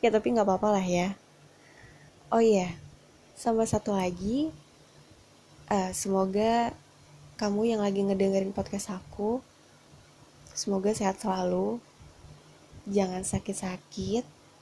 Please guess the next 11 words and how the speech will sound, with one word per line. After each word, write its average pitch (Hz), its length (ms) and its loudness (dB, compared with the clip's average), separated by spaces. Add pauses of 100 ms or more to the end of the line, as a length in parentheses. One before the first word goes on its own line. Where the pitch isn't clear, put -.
(360)
karena 226 580 -2 (1700)
apa 247 180 0
ya, 180 200 -2 (680)
sekarang 240 560 2
masa-masa 226 580 0
yang 196 600 0
sulit 226 400 2
buat 196 240 2
semua 196 400 0
orang. 190 420 -4 (3000)
Banyak 202 480 4